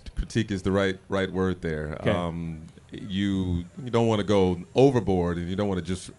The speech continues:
Speaker 1: rip a group of guys, but you, from a credibility standpoint, you need to be honest as a broadcaster. And in whether the team is,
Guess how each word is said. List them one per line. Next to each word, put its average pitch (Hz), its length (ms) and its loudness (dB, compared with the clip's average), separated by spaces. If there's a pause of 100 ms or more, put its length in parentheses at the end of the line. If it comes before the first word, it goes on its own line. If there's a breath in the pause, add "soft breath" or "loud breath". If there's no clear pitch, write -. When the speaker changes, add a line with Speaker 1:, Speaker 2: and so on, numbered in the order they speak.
Speaker 1:
rip 110 400 2
a 107 60 4
group 95 260 0
of 85 120 -4
guys, 85 500 -2 (400 loud breath)
but 104 180 0
you, 104 120 2
from 98 320 0
a 95 40 0
credibility 127 640 4
standpoint, 95 760 0
you 104 120 -2
need 107 160 0
to 101 80 -2
be 98 160 2
honest 95 560 0 (340 loud breath)
as 92 200 2
a 90 60 0
broadcaster. 85 800 0
And 92 200 -2
in 92 460 -2
whether 92 240 4
the 85 100 0
team 90 280 -4
is, 82 320 -6